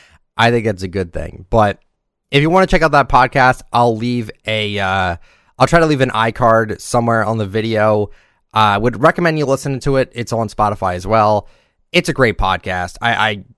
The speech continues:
loved my time talking to Mustard Plays. It was a really good time. I think he even made, like, a condensed version of it on his channel, Mustard Plays, so definitely check it out if you would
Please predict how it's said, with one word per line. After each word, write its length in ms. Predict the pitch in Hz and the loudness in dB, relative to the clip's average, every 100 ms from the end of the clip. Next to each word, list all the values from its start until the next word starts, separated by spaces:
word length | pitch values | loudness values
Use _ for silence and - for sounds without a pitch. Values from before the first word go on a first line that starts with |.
| _ | _
loved 480 | _ 92 123 131 120 | _ -6 2 2 2
my 160 | 120 120 | -2 -2
time 220 | 120 117 | -2 -2
talking 260 | 120 113 107 | 0 -2 -2
to 60 | |
Mustard 360 | 107 104 98 98 | -4 -4 -6 -4
Plays. 520 | 110 104 101 98 - - _ _ _ _ _ _ _ _ _ _ | -2 -2 -4 -8 -12 -18 _ _ _ _ _ _ _ _ _ _
It 60 | 143 | 0
was 120 | 139 | 2
a 60 | 127 | 2
really 140 | 127 | 0
good 120 | 117 | 0
time. 160 | 127 123 | 0 0
I 80 | 139 | 0
think 160 | - | 0
he 100 | 139 | -2
even 260 | 135 120 113 | -2 -2 -2
made, 120 | 113 | -2
like, 140 | 107 | -2
a 80 | 101 | -6
condensed 560 | - 127 110 104 - - - _ _ | -6 -4 -2 -2 -6 -18 -20 _ _
version 420 | 95 110 110 107 | -2 0 0 0
of 120 | 104 | -2
it 100 | 104 | -2
on 240 | 92 107 101 | -2 -4 -2
his 300 | 98 104 95 | -2 -4 -4
channel, 300 | 107 101 98 | -4 -2 -2
Mustard 340 | 98 - 90 | -4 -8 -8
Plays, 220 | 95 95 | -6 -6
so 60 | 85 | -6
definitely 300 | 95 92 95 | -10 -8 -6
check 140 | 87 | -6
it 80 | - | -4
out 260 | 101 98 - | -2 0 -2
if 280 | 110 101 - | -6 -6 -6
you 140 | 98 | -8
would 380 | 92 95 95 92 | -8 -4 -4 -4